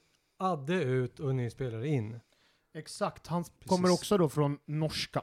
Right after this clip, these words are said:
Speaker 2: andra ligan.
Speaker 3: Det är start,
Speaker 2: Start.
Speaker 3: va? Ja,
Speaker 1: Nej,
Speaker 3: start.
Speaker 1: han, eh, M I, den där med lite
Speaker 3: Men han gjorde ju sexton mål där, va?
Speaker 2: Ja, precis. Eh, han
Speaker 1: Emra, Emre.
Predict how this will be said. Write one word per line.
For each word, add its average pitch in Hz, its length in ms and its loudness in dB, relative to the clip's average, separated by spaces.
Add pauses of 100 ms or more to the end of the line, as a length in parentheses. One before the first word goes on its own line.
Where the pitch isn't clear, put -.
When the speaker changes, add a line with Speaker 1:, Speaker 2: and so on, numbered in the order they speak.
Speaker 2:
andra 135 420 -2
ligan. 127 580 -2
Speaker 3:
Det 156 100 2
är 151 40 4
start, - 260 2
Speaker 2:
Start. 185 540 4
Speaker 3:
va? 131 40 2
Ja, - 20 -
Speaker 1:
Nej, 156 100 4
Speaker 3:
start. - 360 6
Speaker 1:
han, 180 280 -2
eh, 190 60 -12 (240)
M 160 260 -4
I, 147 360 -4
den 147 200 -6
där 143 180 -4
med 135 380 -6
lite 135 140 -4
Speaker 3:
Men 131 40 6
han 160 100 10
gjorde 160 180 10
ju 160 60 12
sexton 151 760 4
mål 143 280 2
där, 107 80 -4
va? 101 100 -6 (880)
Speaker 2:
Ja, 160 280 -4
precis. 160 520 -10 (260)
Eh, 143 520 -10
han 156 220 -8
Speaker 1:
Emra, 147 640 2
Emre. 151 440 -2